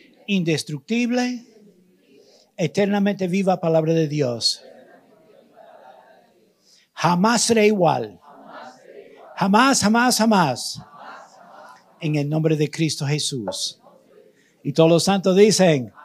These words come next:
"Amén, amén." Pues mira a la persona a tu lado y decirle, "Wow, qué guapo." <laughs> "Qué guapo, Vicente.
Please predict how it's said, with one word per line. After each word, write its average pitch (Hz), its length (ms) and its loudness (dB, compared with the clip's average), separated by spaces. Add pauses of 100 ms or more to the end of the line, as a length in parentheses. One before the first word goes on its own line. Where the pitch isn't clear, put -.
(460)
"Amén, 160 680 4
amén." 160 560 4
Pues 156 220 2
mira 233 160 2
a 247 60 2
la 233 100 2
persona 226 360 0
a 220 60 0
tu 214 120 -4
lado 226 340 0
y 196 60 2
decirle, 190 340 0
"Wow, 165 400 -10
qué 185 140 -8
guapo." 269 440 -6 (680)
<laughs> - 2500 -16
"Qué 208 160 2
guapo, 190 440 2
Vicente. 220 1080 4